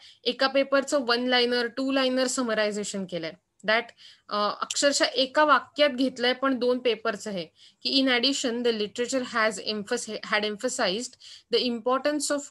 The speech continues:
technical equipment for quality online learning which was mentioned or which was summarized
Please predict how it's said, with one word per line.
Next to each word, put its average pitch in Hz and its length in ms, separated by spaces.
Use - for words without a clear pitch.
technical 277 440
equipment 247 520
for 240 220
quality 226 440
online 208 540
learning 185 320
which 233 320
was 247 220
mentioned 214 520
or 226 160
which 226 300
was 262 100
summarized 240 500